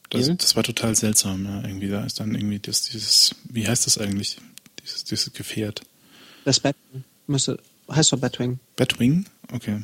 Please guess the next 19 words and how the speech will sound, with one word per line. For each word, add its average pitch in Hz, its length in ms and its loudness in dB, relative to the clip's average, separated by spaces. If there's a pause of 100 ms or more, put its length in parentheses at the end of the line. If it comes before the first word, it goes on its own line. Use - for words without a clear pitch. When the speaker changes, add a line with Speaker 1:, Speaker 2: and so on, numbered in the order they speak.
Speaker 2:
Ja, 131 160 0
ich, 165 160 0 (300)
Meinung, 139 220 2
es 139 120 0
heißt - 400 2
Batwing, 123 440 0
Batmobil 147 540 2
und 151 160 0
Batwing. 127 460 0 (220)
Speaker 1:
Okay, 117 300 2 (120)
ja, 123 140 4
kann 127 160 6
sein. 120 240 4
Ich - 220 -8
bin - 140 -6
da 113 100 0
jetzt - 260 0
nicht, - 260 -4
also 104 160 -6